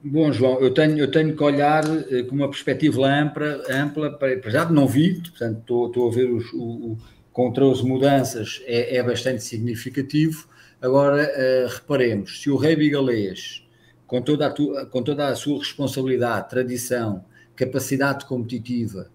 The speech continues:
e sendo uma equipa do top ten mundial, eh, eh, agora até mais baixo e está a atravessar, a atravessar uma crise de qualidade, mesmo com esses treze,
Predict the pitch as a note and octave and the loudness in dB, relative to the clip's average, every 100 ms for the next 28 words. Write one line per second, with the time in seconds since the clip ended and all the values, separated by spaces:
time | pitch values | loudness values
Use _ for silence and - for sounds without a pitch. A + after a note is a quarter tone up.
0 | _ _ _ A#2+ A2+ C#3+ C#3 C3+ C3+ C3 | _ _ _ -10 -2 2 4 6 4 4
1 | C#3+ - A2+ A2+ A2+ C3+ - - B2 A#2 | 0 0 -2 -4 -2 -2 0 2 2 2
2 | A#2 A#2 G#2+ G#2 A2 C#3 - _ _ _ | 0 0 0 0 -2 -8 -18 _ _ _
3 | - A2+ A2+ A#2 - A#2+ C#3 C#3+ C3+ - | -6 -4 -2 -4 -2 2 4 6 4 2
4 | C3 C3 C3+ G#2 A#2+ B2+ - A2 A#2 A2+ | 2 2 0 -2 -2 -2 -4 -6 -6 -2
5 | B2+ - B2+ B2+ C3 A#2+ A2+ - A2+ - | -2 -2 -4 -2 -4 -6 -8 -6 -6 -2
6 | C3+ B2+ B2 B2+ C3 - D3 C3 - D3 | -2 -2 -2 -2 -2 2 2 2 -2 0
7 | C3+ B2 B2 A2+ D#3+ D3 C#3 C3 - A#2 | 2 2 2 2 2 2 -2 -4 -6 -4
8 | B2 C#3 - | -4 -4 -12